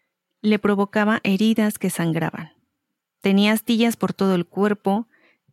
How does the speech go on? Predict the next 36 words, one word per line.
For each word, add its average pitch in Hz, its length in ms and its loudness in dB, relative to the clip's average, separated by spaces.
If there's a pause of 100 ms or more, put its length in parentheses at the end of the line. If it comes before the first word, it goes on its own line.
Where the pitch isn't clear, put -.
eh, 175 720 -2
lloraba 214 500 0
de 233 140 2
dolor 185 340 0
porque 208 240 -4
era 190 120 0
mucho 196 340 0
dolor 175 240 0
en 185 80 0
las 170 160 -2
piernas, 170 460 -2
muchos 185 360 -4
calambres. 170 680 -2 (960)
Y 208 120 0
cuando 220 400 4
empieza 240 400 2
a 269 40 2
ver 254 200 2
las 247 200 2
ratas 226 420 -2
gigantes 202 520 0
que 185 140 -2
se 180 100 -6
empiezan 190 600 -2
a 180 260 0
deslizar 180 800 -2
sobre 220 400 -2
la 208 140 0
cuerda 196 600 -2
en 180 220 -2
donde 175 320 0
ella, 190 260 0
eh, - 160 -4
se 185 120 -4
encuentra 180 400 -4
colgada 180 640 -2